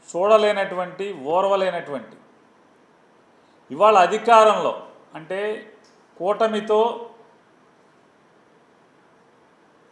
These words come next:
మూడు పార్టీలు కలిసి వచ్చి అధికారంలోకి వచ్చినటువంటి వీళ్ళు ప్రజల సంగతులు వదిలేశారు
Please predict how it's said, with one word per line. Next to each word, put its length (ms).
మూడు 180
పార్టీలు 440
కలిసి 260
వచ్చి 240
అధికారంలోకి 680
వచ్చినటువంటి 600
వీళ్ళు 300
ప్రజల 220
సంగతులు 380
వదిలేశారు 500